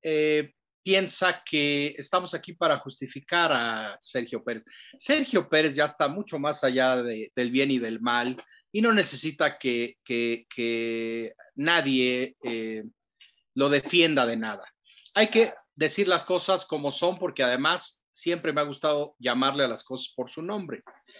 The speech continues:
Y puedo decir que si bien Checo pudo hacer una vuelta más rápida, con un, un par de décimas hubiese estado dentro, pero también hay que decir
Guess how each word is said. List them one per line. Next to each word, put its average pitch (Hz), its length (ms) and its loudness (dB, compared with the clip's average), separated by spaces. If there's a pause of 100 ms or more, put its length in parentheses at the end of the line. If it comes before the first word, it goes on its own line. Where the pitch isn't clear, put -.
(360)
Y 202 440 0 (240)
puedo 190 300 6
decir 165 460 0
que 147 300 0
si - 160 -10
bien 196 260 0
Checo - 480 -4 (540)
pudo 170 380 0
hacer 147 300 -2
una 139 200 0
vuelta 127 340 -2
más 123 300 -2
rápida, 113 600 -8 (560)
con 123 240 2
un, 127 240 0 (300)
un 143 140 -12
par 151 200 4
de 135 120 2
décimas 135 640 -2
hubiese 131 640 -2 (260)
estado 131 420 2
dentro, 123 540 -4 (400)
pero 185 420 4 (800)
también 156 360 2
hay 156 120 0
que 202 120 0
decir 214 480 0